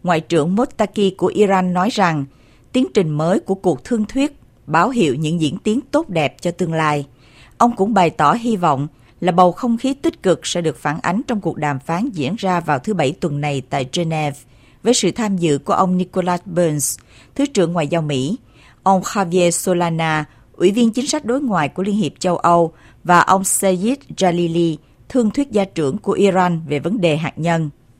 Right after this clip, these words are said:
Ngoài ra, ông Mottaki cũng đề cập tới việc có thể thương thuyết với Hoa Kỳ về việc thiết lập một sự hiện diện ngoại giao ở Tehran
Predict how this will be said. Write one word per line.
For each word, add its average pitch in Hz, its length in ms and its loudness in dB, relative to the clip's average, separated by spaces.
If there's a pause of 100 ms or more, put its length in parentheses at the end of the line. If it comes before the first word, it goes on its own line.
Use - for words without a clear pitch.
(400)
Ngoài 185 180 4
ra, 196 260 4
ông 190 300 2
Mottaki 196 600 0
cũng 208 160 -4
đề 175 120 4
cập - 300 -2
tới 247 100 0
việc 170 160 2
có 262 140 -6
thể - 140 -2
thương 208 240 -2
thuyết 277 260 -4
với 277 100 2
Hoa 240 200 -2
Kỳ 147 380 -2 (400)
về 175 140 6
việc 170 240 2
thiết 294 240 -2
lập 175 220 2
một 151 200 -6
sự 165 140 -2
hiện 151 240 -2
diện 147 180 -2
ngoại 143 180 -2
giao 160 260 0
ở 127 160 -4
Tehran 165 640 0